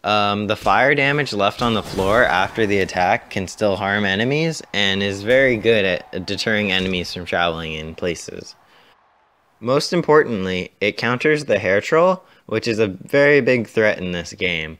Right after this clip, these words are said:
So having a pixie pretty much makes it so that you can take their hair troll out early and you don't have to worry about its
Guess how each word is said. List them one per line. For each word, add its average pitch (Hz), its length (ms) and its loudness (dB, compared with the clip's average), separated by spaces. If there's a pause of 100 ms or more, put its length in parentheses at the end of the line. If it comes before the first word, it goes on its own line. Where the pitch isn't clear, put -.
(200)
So 110 180 -4
having 143 320 0
a 123 60 0
pixie 98 560 -2
pretty 135 220 0
much 135 240 -2
makes 110 240 -2
it 98 140 -4
so 101 220 0
that 95 120 2
you 95 80 -2
can 95 120 -12
take 104 180 -2
their 95 320 -2
hair 98 220 -2
troll 104 240 2
out 95 240 2
early 127 380 2
and 98 140 0
you 95 100 -4
don't 98 120 -2
have 104 220 -6
to 98 80 -4
worry 92 220 0
about 82 260 -2
its - 360 -10